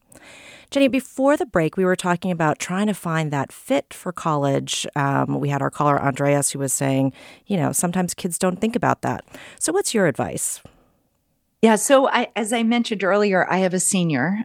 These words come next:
Speaker 2: Um, and so I actually gave him this section of my book that I call Re-, Reject the Premise, which is, it breaks down the argument of, uh, you know,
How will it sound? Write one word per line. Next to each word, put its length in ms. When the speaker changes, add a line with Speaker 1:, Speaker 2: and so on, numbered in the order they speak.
Speaker 2:
Um, 280
and 200
so 160
I 100
actually 480
gave 320
him 440
this 180
section 420
of 80
my 160
book 460
that 100
I 140
call 400
Re-, 100
Reject 440
the 80
Premise, 680
which 260
is, 480
it 120
breaks 300
down 180
the 160
argument 640
of, 540
uh, 220
you 80
know, 160